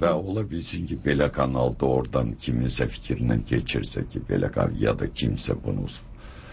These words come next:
sponsor olmağa hazırdırsa, o, ən azı gərək bu kanal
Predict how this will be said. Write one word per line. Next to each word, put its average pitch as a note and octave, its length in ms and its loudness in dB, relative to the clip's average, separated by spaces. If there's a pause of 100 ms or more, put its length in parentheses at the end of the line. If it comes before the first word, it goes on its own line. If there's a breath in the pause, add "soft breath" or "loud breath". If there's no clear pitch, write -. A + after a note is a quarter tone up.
(220 loud breath)
sponsor A#1+ 540 2
olmağa G1+ 400 0
hazırdırsa, A1 720 0 (720 loud breath)
o, B1 240 4 (100)
ən F2+ 300 2
azı B1+ 340 -2
gərək B1 380 2
bu G1+ 160 -10
kanal G#1+ 340 2